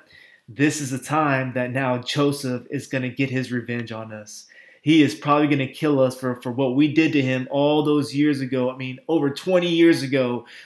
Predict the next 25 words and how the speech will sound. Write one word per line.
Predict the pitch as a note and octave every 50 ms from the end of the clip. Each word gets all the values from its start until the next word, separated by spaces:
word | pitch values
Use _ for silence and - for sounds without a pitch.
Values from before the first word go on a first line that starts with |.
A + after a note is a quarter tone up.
| _ -
what | D3 C#3+ C3+
we | C#3+ D#3 D#3+ D#3 C3+
did | C3 D3+ D#3 C3+
to | D3 C#3
him | B2+ B2+ C3 B2 A#2+ B2 B2 - - - - _ _
by | C3+ C3 B2+
selling | B2+ - - - D3+ D3 C#3+ C#3+ C#3 B2
him | B2+ B2 A#2+ B2+
as | - C#3 C3 B2 B2
a | B2
slave." | - - - C3+ C3 C3 A#2+ A#2 A2 A2 - - _ _ _ _ _ _ _ _ _ _ _ _ _ _ _ _
And | - C#3 B2+ B2 A#2+
Joseph's | A#2 - C#3 C#3 C#3+ C#3+ C#3+ E3 D#3 D3+ -
response | C#3 C3+ - - - - - C#3+ C3+ B2+ B2 A#2+ A#2 A#2 - - - - - _ _
is | B2 A#2 G#2+ G#2+ A2
this. | B2 B2 A#2+ A2 A2 - - - - - _ _ _ _ _ _ - _ _ _ _ _ _ _ _ _ _
He | _ - D3+
says, | C#3+ D3 - - D3+ C#3+ C#3 C3 B2+ A#2+ A#2 A2+ - - - _ _ _ _ - - _ _
"You | - B2+ C#3+
know | D#3 E3 E3+
what | E3 D#3+ D3 B2 - - G#2+
you | C3 C#3+ E3+ F3+
meant | E3+ D#3+ D#3 E3 E3+ F3 E3+ - - -
for | - - C#3 C3+ -
evil? | - C3+ C#3+ D#3 D3+ F#3 G3+ A3 A#3 G#3+ -